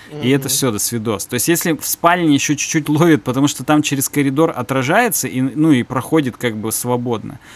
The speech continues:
Speaker 1: то именно толчок, он тупо за четырьмя стенами, и там всё, до свидос. Поэтому я всё жду, когда я подешевеют чуть-чуть микротики, взять ещё один и в, в детскую поставить на пол.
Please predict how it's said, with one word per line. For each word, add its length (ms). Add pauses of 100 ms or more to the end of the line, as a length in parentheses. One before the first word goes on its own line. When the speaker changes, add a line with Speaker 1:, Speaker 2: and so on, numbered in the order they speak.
(160)
Speaker 1:
то 100
именно 380
толчок, 440
он 100 (100)
тупо 240
за 140
четырьмя 420
стенами, 480
и 40
там 180
всё, 200
до 100
свидос. 480 (340)
Поэтому 880
я 200
всё 220
жду, 220
когда 320
я 120 (800)
подешевеют 640
чуть-чуть 280
микротики, 560
взять 260
ещё 280
один 340
и 100
в, 260
в 220
детскую 420
поставить 600
на 140
пол. 160